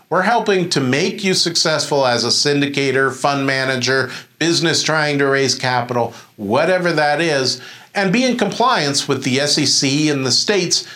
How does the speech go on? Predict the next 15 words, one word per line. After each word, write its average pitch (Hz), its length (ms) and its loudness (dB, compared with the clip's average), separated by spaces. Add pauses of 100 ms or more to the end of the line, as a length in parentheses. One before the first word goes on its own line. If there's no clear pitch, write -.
so - 140 -2
that 160 240 -2
you 180 100 0
can 170 240 -2
do 143 160 2
what 127 180 0
you 123 80 0
do 120 220 0
best, - 500 -6
which 98 180 -6
is 90 120 -6
putting 160 400 -2
together 120 360 0
the 92 120 -4
syndication, 90 600 -6